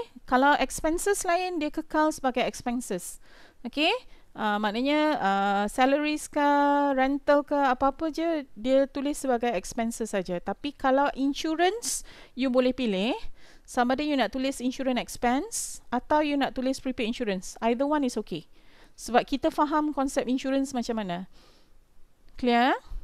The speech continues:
Okey, eh? Alright. Okey. Okey, done, ah. Number eight. Okey, kita pergi nombor sembilan. Okey. Ah, so, untuk nombor sembilan,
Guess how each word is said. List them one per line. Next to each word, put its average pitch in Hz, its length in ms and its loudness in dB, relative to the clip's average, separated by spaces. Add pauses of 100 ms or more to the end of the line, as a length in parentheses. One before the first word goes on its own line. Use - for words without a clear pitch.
(720)
Okey, 190 140 -4
eh? 240 260 0 (240)
Alright. 196 240 -12 (880)
Okey. 214 480 -2 (960)
Okey, 226 220 0
done, 269 260 4
ah. 453 80 0 (140)
Number 247 260 2
eight. - 540 -2 (140)
Okey, 247 260 -4
kita 262 320 0
pergi 262 420 0
nombor 254 380 0
sembilan. 214 1120 -2 (2500)
Okey. 262 500 -2 (400)
Ah, 247 560 2
so, 254 240 -2
untuk 294 240 -2
nombor 285 300 0
sembilan, 269 560 0